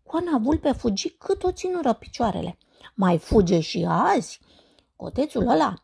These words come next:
nu-l va mai ataca ea niciodată.” Foarte emoționată, Picoreta îi spune puicuței: „Hm,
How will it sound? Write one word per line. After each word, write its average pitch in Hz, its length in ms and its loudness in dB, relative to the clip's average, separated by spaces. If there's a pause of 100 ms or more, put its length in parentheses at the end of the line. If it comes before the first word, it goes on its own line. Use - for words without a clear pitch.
nu-l 170 440 2
va 175 140 0
mai 170 200 -2
ataca 175 520 -2
ea 196 380 -2 (100)
niciodată.” 196 840 -4 (460)
Foarte 330 320 -2 (140)
emoționată, 190 800 -2 (160)
Picoreta 254 540 -4
îi 214 60 -2
spune 233 380 -6
puicuței: 196 600 -8 (240)
„Hm, 480 220 0